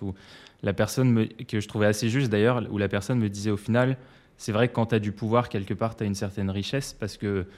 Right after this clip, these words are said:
le pouvoir t'ouvre des portes. Donc, quel-, enfin, tu vois, de-, dans un sens ou dans l'autre, avec l'argent, tu peux pas acheter forcément le pouvoir, mais avec le pouvoir, tu, en général, t'as pas trop de problèmes d'argent.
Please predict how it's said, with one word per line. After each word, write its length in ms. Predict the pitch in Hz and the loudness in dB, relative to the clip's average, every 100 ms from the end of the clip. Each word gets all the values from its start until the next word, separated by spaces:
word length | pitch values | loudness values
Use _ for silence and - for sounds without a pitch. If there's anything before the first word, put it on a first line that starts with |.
| - - | -14 -8
le 100 | 95 | -6
pouvoir 440 | 107 104 110 - | 0 6 6 4
t'ouvre 160 | 110 98 | -6 -2
des 140 | 95 | -2
portes. 360 | - 123 117 107 | 4 6 6 4
Donc, 200 | 98 95 | -2 -2
quel-, 180 | 107 104 - | -6 -8 -6
enfin, 180 | - 104 | -2 -2
tu 100 | - | 2
vois, 140 | 113 113 | 2 2
de-, 360 | 104 110 117 | 0 -4 -2
dans 440 | 113 113 113 117 113 | -2 -6 -4 -2 0
un 40 | |
sens 280 | 110 127 - | -2 -4 -4
ou 60 | 107 | -2
dans 120 | 104 | 2
l'autre, 320 | 113 139 - - - - - _ - - - - | 4 2 -2 -18 -20 -20 -20 _ -20 -20 -12 0
avec 300 | 127 123 123 | 2 4 4
l'argent, 360 | 123 120 117 | 2 4 0
tu 140 | 113 - | 0 -2
peux 140 | 107 | -4
pas 160 | 95 110 | 0 0
acheter 240 | 107 113 | 0 -4
forcément 400 | 101 101 104 101 | -4 -6 -2 -2
le 60 | 98 | -2
pouvoir, 460 | 110 101 110 127 | -4 0 2 2
mais 320 | 113 101 104 98 | 2 0 0 0
avec 300 | 87 92 110 | -2 -4 -6
le 60 | |
pouvoir, 360 | 98 98 117 120 | -6 0 0 0
tu, 120 | - - _ _ - | -8 -20 _ _ -2
en 100 | 120 | 0
général, 560 | 117 110 104 117 127 117 | 2 2 4 4 2 0
t'as 120 | 104 | -2
pas 140 | 113 | -2
trop 180 | 110 - | -2 -2
de 60 | 113 | -4
problèmes 340 | - 107 104 | -2 0 0
d'argent. 260 | 98 95 | -2 -4